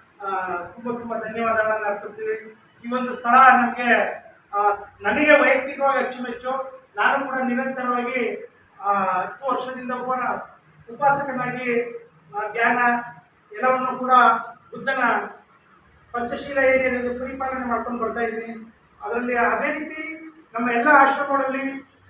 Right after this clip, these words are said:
ಮಕ್ಕಳುಗಳು ಆ ರೀತಿ ಎಲ್ಲರನ್ನೂ ಅಳವಡಿಸ್ಕೊಂಡ್ರೆ ನಮ್ಮ ದೇಶ ರಾಮರಾಜ್ಯ ಆಗೋದ್ರಲ್ಲಿ ಎರಡು ಮಾತಿನ ಅಂತ ಹೇಳ್ತಾ ಇದ್ದೀನಿ.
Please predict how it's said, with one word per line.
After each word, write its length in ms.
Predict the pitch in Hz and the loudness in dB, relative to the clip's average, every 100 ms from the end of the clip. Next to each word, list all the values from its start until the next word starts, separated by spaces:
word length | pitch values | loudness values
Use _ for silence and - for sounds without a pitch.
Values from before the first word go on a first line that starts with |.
| - | -6
ಮಕ್ಕಳುಗಳು 440 | 240 277 294 285 | -4 -2 2 6
ಆ 320 | 277 262 - | 6 6 4
ರೀತಿ 220 | - 285 294 277 254 233 226 | 2 -2 -6 -6 -4 -4 -2
ಎಲ್ಲರನ್ನೂ 440 | 254 285 294 277 | 2 4 4 2
ಅಳವಡಿಸ್ಕೊಂಡ್ರೆ 720 | 240 247 277 277 269 247 269 | 4 6 4 2 -2 -2 -2
ನಮ್ಮ 200 | 240 - | -2 -4
ದೇಶ 200 | 233 247 247 233 233 - - - 190 | -6 -2 4 6 6 0 -12 -10 2
ರಾಮರಾಜ್ಯ 540 | 202 - 254 247 247 | 4 4 2 2 0
ಆಗೋದ್ರಲ್ಲಿ 400 | 233 233 233 233 | 0 0 -4 -6
ಎರಡು 220 | 214 220 | -6 -4
ಮಾತಿನ 300 | 226 226 220 | -4 -4 -4
ಅಂತ 180 | 220 214 | -6 -6
ಹೇಳ್ತಾ 260 | 214 208 202 | -10 -12 -14
ಇದ್ದೀನಿ. 400 | 208 208 - | -14 -14 -16